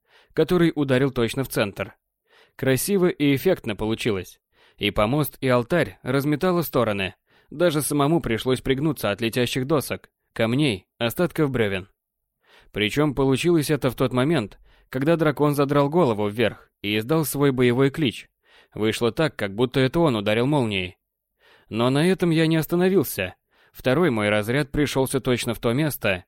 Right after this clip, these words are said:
где столпились командиры. Кто-то в этот момент поднимался с земли после взрыва помоста, кто-то тряс головой, а некоторые ещё лежали, медленно шевелясь.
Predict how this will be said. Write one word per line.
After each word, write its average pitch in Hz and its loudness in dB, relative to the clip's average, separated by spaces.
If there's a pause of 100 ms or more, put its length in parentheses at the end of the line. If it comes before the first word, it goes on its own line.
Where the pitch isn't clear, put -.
где 139 0
столпились 131 0
командиры. 131 0 (520)
Кто-то 117 2
в 113 0
этот 117 2
момент 131 2
поднимался 127 2
с 117 -2
земли 139 2
после 104 -2
взрыва 127 2
помоста, 120 -2 (180)
кто-то 170 0
тряс 139 0
головой, 135 0
а 120 -2
некоторые 156 2
ещё 139 0
лежали, 143 0
медленно 110 -2
шевелясь. 123 0